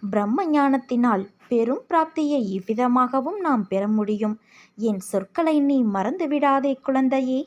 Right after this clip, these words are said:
கஷ்டம் வரும் சமயங்களில் நிலை குலைந்து போய் விடாதே. நடப்பதை ஜீரணிக்க முடியாமல் திண்டாடாதே. எதையும் நம்பி யாரும் இல்லை என்று தைரியம் அடைந்து பார். இறைவன் ஒன்றை எடுத்துக்கொண்டால்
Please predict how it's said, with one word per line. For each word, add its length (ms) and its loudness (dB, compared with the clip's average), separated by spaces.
கஷ்டம் 520 0
வரும் 300 2
சமயங்களில் 760 2
நிலை 260 0
குலைந்து 480 -2
போய் 320 -2
விடாதே. 520 -2
நடப்பதை 600 0
ஜீரணிக்க 600 0
முடியாமல் 680 2
திண்டாடாதே. 800 0
எதையும் 440 0
நம்பி 380 0
யாரும் 520 2
இல்லை 340 2
என்று 280 0
தைரியம் 540 0
அடைந்து 340 -4
பார். 320 -4
இறைவன் 520 2
ஒன்றை 400 2
எடுத்துக்கொண்டால் 840 -2